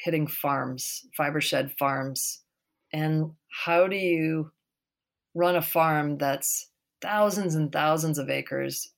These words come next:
on the West Coast to what we're used to here in my Fibershed, which is five to ten acres if we're lucky? Uh, you know, what's the difference between the two? How are, how,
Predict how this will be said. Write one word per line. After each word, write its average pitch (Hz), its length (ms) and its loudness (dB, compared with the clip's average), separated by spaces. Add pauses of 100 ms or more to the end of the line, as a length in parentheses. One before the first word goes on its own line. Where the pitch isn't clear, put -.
(140)
on 147 160 -4
the 139 80 -6
West 143 300 -2
Coast 139 540 -2 (880)
to - 100 -4
what 165 200 6
we're 165 140 6
used 156 280 2
to 151 160 0
here 147 420 0
in 151 140 -2
my 180 240 2
Fibershed, 143 640 -2
which - 160 -4
is 131 320 -4 (300)
five 147 220 0
to 143 100 -6
ten 147 300 -2
acres 127 640 -6
if 131 180 -8
we're 135 100 -2
lucky? 131 460 -4 (180)
Uh, 139 300 -6 (100)
you 170 140 2
know, 143 320 -2 (300)
what's 190 240 0
the 196 80 -2
difference 156 460 -2
between 151 420 -2
the 131 60 -2
two? 127 440 -4
How 165 220 2
are, 160 200 0
how, 165 360 0